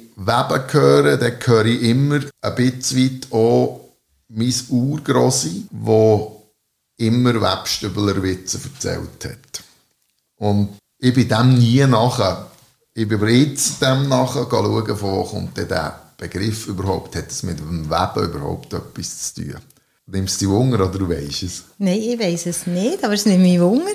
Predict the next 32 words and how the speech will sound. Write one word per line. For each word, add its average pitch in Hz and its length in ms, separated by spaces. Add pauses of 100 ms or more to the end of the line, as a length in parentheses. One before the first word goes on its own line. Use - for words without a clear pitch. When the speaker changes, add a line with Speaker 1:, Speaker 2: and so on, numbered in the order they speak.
Speaker 2:
ja. 220 80
Speaker 1:
Also 110 200
der 107 180
Webstübler 139 800
ist 110 460
ein, 101 100 (100)
ein 92 140 (180)
berndeutscher 135 840
Ausdruck, 139 640
wird 113 160
aber 104 160
in 101 80
der 95 80
ganzen 113 460
Schweiz 127 460
gebraucht, 156 580
kann 151 160
man 156 120 (120)
lesen. 165 300 (500)
Und 123 560 (180)
ist - 720 (280)
Bezeichnung 117 540
für - 180
einen 87 220
Depp - 500 (340)
oder 95 280
für 92 220
eine 87 420
Person 98 640
mit 90 240
sehr 131 540
wenig, 110 420